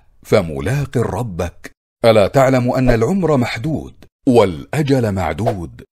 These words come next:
فلماذا لا تترك أثرا صالحا يدر عليك الحسنات بعد رحيلك؟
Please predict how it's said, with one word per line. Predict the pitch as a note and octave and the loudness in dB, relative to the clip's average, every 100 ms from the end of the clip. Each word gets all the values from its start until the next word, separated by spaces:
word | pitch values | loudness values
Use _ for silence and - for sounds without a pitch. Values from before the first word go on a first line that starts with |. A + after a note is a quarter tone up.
| _ _ | _ _
فلماذا | C#3+ C#3 C#3+ G#3 F3+ F3+ | 2 2 2 0 0 0
لا | E3 C3+ | 0 0
تترك | D#3+ - D3+ C#3 - C#3+ - | -2 -6 -4 -4 -2 -2 0
أثرا | D3 B2+ B2+ G#2+ E2+ | -2 -2 -2 -2 -4
صالحا | - C#3 C3 A2+ B2+ A2 | -6 -4 -4 -4 -4 -4
يدر | F2+ D#2 B2 B2+ A#2 | -4 -4 -6 -4 -2
عليك | F#2+ F#2 G2+ G#2+ - | -2 -2 -4 -6 -4
الحسنات | G2 - G2 F#2 E2 G2+ F#2 | -6 -6 -8 -6 -6 -6 -6
بعد | G2+ F2+ F2 | -6 -6 -4
رحيلك؟ | F2+ F#2 - D#3 D#2 C#2 | -6 -6 -6 -8 -8 -10